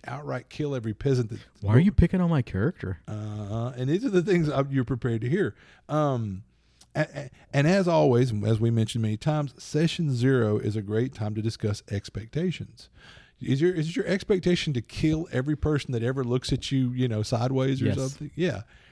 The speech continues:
Speaker 1: And that's where, I, like I say, I was gonna get into, people talk about wanting a rich, story-driven campaign, but then they shit all over it.
Speaker 2: Right.
Speaker 1: <laughs> Yeah.
Speaker 2: And they don't put into it.
Speaker 1: Yeah.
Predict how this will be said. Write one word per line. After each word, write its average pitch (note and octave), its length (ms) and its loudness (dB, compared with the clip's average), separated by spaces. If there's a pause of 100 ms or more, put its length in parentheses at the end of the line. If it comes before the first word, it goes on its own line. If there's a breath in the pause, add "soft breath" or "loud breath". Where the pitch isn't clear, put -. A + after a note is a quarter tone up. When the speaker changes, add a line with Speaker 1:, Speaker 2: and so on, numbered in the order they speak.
(300 soft breath)
Speaker 1:
And D#3+ 140 0
that's G#3+ 240 -2
where, E3 360 0 (400)
I, D#3 160 -8 (120)
like E3 160 -4
I D3+ 40 2
say, C3 300 2
I A#2+ 80 2
was B2 140 0
gonna A#2+ 140 0
get A#2 140 4
into, A2 140 0
people G#3 440 0 (320)
talk D#3+ 220 -2
about D3 180 0
wanting B2+ 200 0
a G#2 80 -2
rich, B2 320 0
story-driven B2 580 0
campaign, C#3 720 0 (340 loud breath)
but - 100 -6
then F#3+ 180 4
they F3 120 -2
shit D#3+ 260 -2
all G2+ 300 -6
over - 300 -12
it. - 200 -16
Speaker 2:
Right. C3+ 300 -2
Speaker 1:
<laughs> - 40 -20
Yeah. D#3 220 6 (380)
Speaker 2:
And A#2+ 400 4
they C#3+ 360 4 (520)
don't B2 260 4
put C#3 160 4
into D#3+ 340 2
it. G#2 180 2 (220)
Speaker 1:
Yeah. G#2+ 440 -2